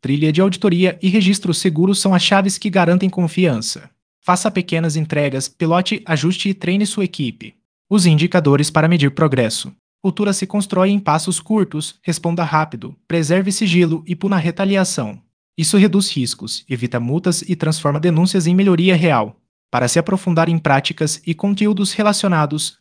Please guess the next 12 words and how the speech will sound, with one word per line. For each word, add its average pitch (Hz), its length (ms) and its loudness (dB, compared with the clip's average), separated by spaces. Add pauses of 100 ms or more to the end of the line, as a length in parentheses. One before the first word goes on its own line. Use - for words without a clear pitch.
visite 170 420 0
o 185 40 2
blog 170 260 2
da 180 100 2
cipa 156 560 0
ou 190 160 0
explore 185 400 2
as 170 120 0
referências 165 640 0
institucionais 156 760 -2
em 160 100 0
cipa. 139 520 -4